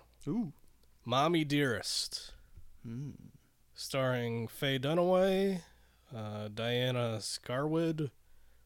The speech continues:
Speaker 2: Steve Forrest. Directed by Frank, uh, Frank Perry.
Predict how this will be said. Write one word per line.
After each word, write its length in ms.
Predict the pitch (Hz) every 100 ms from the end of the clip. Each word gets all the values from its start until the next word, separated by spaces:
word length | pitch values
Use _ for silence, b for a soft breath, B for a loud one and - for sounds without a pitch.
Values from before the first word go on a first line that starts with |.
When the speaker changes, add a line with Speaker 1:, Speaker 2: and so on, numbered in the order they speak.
| -
Speaker 2:
Steve 400 | - - 123 113
Forrest. 760 | - 139 202 247 - - - - - - - - _ _ - - _ - _ _ _ b b b b -
Directed 400 | - 120 - 113
by 240 | 110 107 104
Frank, 320 | - 123 113 _ - -
uh, 220 | 101 101
Frank 360 | - 151 139
Perry. 580 | - 151 156 160 156 147